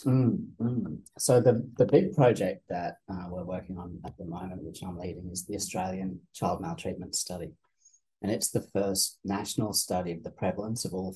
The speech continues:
five forms of child maltreatment, so physical abuse, sexual abuse, emotional abuse, neglect, and exposure to domestic violence.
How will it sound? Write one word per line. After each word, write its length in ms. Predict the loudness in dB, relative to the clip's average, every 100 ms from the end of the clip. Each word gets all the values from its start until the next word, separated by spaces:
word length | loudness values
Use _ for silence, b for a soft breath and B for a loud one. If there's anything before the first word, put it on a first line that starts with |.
| -6
five 260 | -4 -4 -8
forms 460 | -12 -10 -6 -4 -4
of 180 | -6 -4
child 260 | -2 -2
maltreatment, 680 | -4 -6 -8 -8 -2 0 0
so 260 | -4 -4 -8 -12 _ _ _
physical 340 | -2 0 -2 -4
abuse, 420 | -2 -2 0 0
sexual 380 | 0 -2 -4 -4
abuse, 440 | -4 -6 -4 -4 -4
emotional 520 | -2 -4 -6 -8 -10
abuse, 440 | -10 -6 -6 -6 -8
neglect, 540 | -8 -6 -6 -8 -14 -16 _ _ -10
and 80 | -8
exposure 580 | -6 -6 -6 -6 -8
to 140 | -10 -12
domestic 400 | -10 -6 -6 -6 -8
violence. 720 | -8 -6 -6 -4 -2 -2 -4